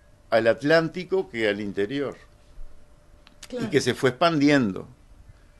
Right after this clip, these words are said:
Speaker 1: Se iba expandiendo con, con toda su, digamos, con mercaderías que traía de, de,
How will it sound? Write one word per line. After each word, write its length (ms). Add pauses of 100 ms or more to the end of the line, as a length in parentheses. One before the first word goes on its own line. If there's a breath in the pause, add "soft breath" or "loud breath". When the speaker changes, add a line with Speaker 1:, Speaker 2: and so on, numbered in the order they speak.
(300 soft breath)
Speaker 1:
Se 180
iba 140
expandiendo 640
con, 200
con 300
toda 220
su, 380 (320 soft breath)
digamos, 320
con 180
mercaderías 600
que 100
traía 420
de, 280
de, 300